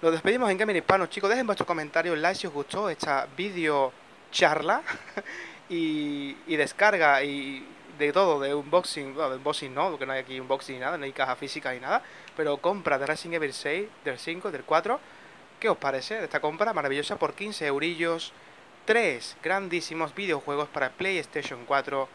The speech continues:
en mi canal Gamer Hispano. Esto nos espera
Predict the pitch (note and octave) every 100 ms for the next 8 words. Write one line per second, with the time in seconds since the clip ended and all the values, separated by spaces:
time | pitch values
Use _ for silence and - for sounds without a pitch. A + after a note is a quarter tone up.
0 | - - C3 D3 F#3 E3 D3+ D3 C#3+ E3+
1 | F3+ C#3+ D3+ C#3+ D#3+ - F3 D3+ - -
2 | F3+ F#3+ B3+